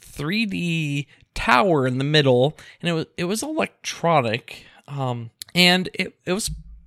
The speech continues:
pretty cool game for the time, I believe. And, uh, it was kind of one of those cult classics, think, uh, HeroQuest, that, um, that everybody talked about for all those years. And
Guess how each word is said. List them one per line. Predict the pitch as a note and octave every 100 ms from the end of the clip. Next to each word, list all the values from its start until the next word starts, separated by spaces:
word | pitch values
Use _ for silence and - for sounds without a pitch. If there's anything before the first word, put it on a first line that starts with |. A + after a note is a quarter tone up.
| -
pretty | - C#4
cool | -
game | D3+ C#3 A3+ C#4
for | -
the | A#2+
time, | - A#2 A2+
I | A2
believe. | A2+ C#3 G3+ - - - - - -
And, | - D#3+
uh, | D#3 -
it | -
was | E3 -
kind | D#4+
of | F4 G#3+
one | F3+
of | F3+
those | D3 -
cult | - E3+ -
classics, | C3 B2+ - F#2 -
think, | - D3+ -
uh, | C#3 A2+
HeroQuest, | - D#3 D3 D3 E3+ D#3+ -
that, | C#3+ C3 - - - _ _
um, | - B2 A2 A2+ C3 -
that | C#3+
everybody | - D#3+ D#3+ C#3+
talked | - - E3 -
about | D#3 D#3+ D3+
for | D#3+
all | C3+ C#3
those | D3 C#3 C3
years. | C3 C#3 E3+ G#3 -
And | C#3 C#3+ C#3 C#3